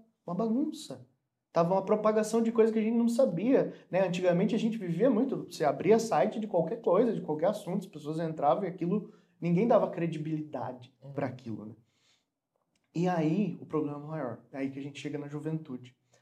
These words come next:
Speaker 1: A juventude não passou por esse processo. Ela entrou direto, ela não tem a referência ainda da, da televisão,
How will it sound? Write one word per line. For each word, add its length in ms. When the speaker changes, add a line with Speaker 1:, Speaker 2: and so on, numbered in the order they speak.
Speaker 1:
A 80
juventude 880
não 280
passou 480
por 240
esse 160
processo. 600
Ela 140
entrou 280
direto, 680
ela 220
não 180
tem 160
a 40
referência 540
ainda 180
da, 120
da 260
televisão, 760